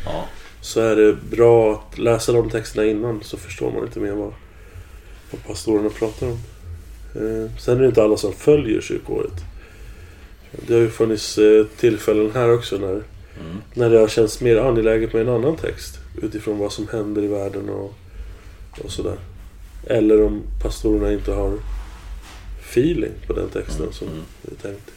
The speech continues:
Speaker 2: Och det är, det är ju, eh, jätteviktigt att man håller sig ajour med verkligheten på något sätt.
Speaker 1: Ja, alltså att följa slaviskt,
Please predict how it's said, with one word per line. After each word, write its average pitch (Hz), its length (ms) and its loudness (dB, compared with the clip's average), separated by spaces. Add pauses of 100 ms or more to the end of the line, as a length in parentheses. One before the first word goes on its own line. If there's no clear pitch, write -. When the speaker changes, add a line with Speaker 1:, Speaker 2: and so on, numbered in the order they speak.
(160)
Speaker 2:
Och 107 120 -6
det 127 200 2
är, 123 280 0 (2250)
det 120 300 6
är 113 120 8
ju, 110 600 4
eh, 110 60 -6 (1800)
jätteviktigt 113 720 -2
att 98 180 -6
man 104 380 -6
håller 107 180 -2
sig 101 180 -4
ajour 110 380 0
med 98 300 -8 (1300)
verkligheten 107 640 2
på 101 80 -2
något 101 120 -2
sätt. 92 260 -10 (680)
Speaker 1:
Ja, 101 200 -2
alltså 120 140 0
att 117 80 -2
följa 117 500 0 (420)
slaviskt, - 1000 -2